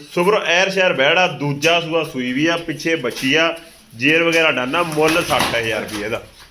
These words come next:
ਗੱਦਿਆਂ ਚੱਲ ਕੇ ਦੇ ਥੋੜ੍ਹੀਆਂ। ਤੇ ਬਾਕੀ ਅੱਖਰ ਉੱਖਰ ਦੇਖੋ ਬੱਚੀ ਦੇ, ਬਹੁਤ ਚੰਗੇ ਆ, ਕੱਦ ਕਾਠ ਬਹੁਤ ਆ, ਜਿੰਦ ਜਾਨ ਦੇ ਵਿੱਚ ਆ, ਸਾਈਜ਼ ਪੂਰਾ ਫੁੱਲ ਆ,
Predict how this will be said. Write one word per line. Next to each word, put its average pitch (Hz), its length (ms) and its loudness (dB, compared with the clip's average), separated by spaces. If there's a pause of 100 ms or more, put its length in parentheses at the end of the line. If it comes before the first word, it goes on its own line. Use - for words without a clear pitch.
(460)
ਗੱਦਿਆਂ 139 280 0
ਚੱਲ 156 160 -4
ਕੇ 156 120 -6
ਦੇ 135 160 -4
ਥੋੜ੍ਹੀਆਂ। 123 220 -8 (840)
ਤੇ 180 100 0
ਬਾਕੀ 185 320 0
ਅੱਖਰ 202 200 2
ਉੱਖਰ 202 180 2
ਦੇਖੋ 147 260 0
ਬੱਚੀ 147 200 0
ਦੇ, 147 60 4
ਬਹੁਤ 175 280 4
ਚੰਗੇ 135 200 0
ਆ, 139 40 -2
ਕੱਦ 160 300 0
ਕਾਠ 165 180 2
ਬਹੁਤ 160 300 2
ਆ, 170 60 2
ਜਿੰਦ 160 320 0
ਜਾਨ 165 240 2
ਦੇ 160 80 0
ਵਿੱਚ 143 220 -2
ਆ, 170 100 2 (800)
ਸਾਈਜ਼ 190 220 4
ਪੂਰਾ 185 260 0
ਫੁੱਲ 131 240 -2
ਆ, 104 100 -2